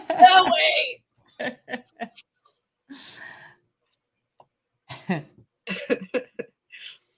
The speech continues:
Speaker 2: Yeah, walleye, perch is the best. Yeah.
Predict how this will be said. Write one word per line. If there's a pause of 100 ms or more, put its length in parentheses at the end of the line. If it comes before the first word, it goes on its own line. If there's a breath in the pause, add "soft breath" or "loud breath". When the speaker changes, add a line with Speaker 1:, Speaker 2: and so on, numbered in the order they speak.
(180)
Speaker 2:
Yeah,
walleye,
perch
is
the
best.
Yeah.